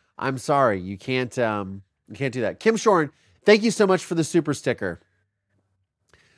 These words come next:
Uh, yeah, just, just something else. Anyways, um, uh, no live tomorrow because we are live right now. I will be traveling to Ohio,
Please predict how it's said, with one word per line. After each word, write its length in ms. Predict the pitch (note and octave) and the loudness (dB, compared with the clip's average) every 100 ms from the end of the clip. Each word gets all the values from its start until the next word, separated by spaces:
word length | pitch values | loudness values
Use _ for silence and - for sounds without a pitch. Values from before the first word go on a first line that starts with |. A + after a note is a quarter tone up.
| _ _ - | _ _ 0
Uh, 720 | C#3 D3 C#3+ C#3+ C#3+ C#3 C3+ _ _ _ _ _ _ | 4 6 6 6 6 4 0 _ _ _ _ _ _
yeah, 300 | D3 G#2+ G#2 - _ _ _ | -8 -6 -6 -10 _ _ _
just, 520 | - D#3+ D#3 - - _ _ _ | -6 -4 -4 -6 -16 _ _ _
just 440 | - G#3 F#3+ - - _ | -6 -2 -2 -4 -14 _
something 520 | - - C3+ A#2+ A#2 G2+ | -16 -6 -4 -2 -4 -4
else. 280 | D#2+ D#2 - | -6 -8 -4
Anyways, 460 | C4+ B3+ C#3+ G#2+ - - | 4 8 8 6 0 2
um, 380 | G3+ F#3 F3+ E3+ _ _ _ _ _ | 4 4 2 -8 _ _ _ _ _
uh, 240 | F#3 G3 F#3 | 2 4 6
no 200 | F3+ B3 | 10 10
live 320 | A3+ F#3 F#3 | 12 10 8
tomorrow 340 | - D#3+ E3 F3 | 6 4 6 6
because 220 | E3 C3 | 2 -2
we 140 | B2 | 0
are 100 | A#2 | 2
live 380 | G#2+ C3+ D#3+ C#3 | 4 8 8 8
right 200 | C#3+ C#3 | 6 6
now. 420 | D3 G#3 G3+ F#3+ - | 2 0 2 0 -2
I 160 | C#3 | -2
will 120 | C#3 | -2
be 120 | B2+ B2 | -4 -6
traveling 460 | - C3+ C3 C3 | 0 0 0 -4
to 180 | - C3+ | -4 -2
Ohio, 580 | B2+ B2 D3 D3 C#3+ | -2 2 4 6 4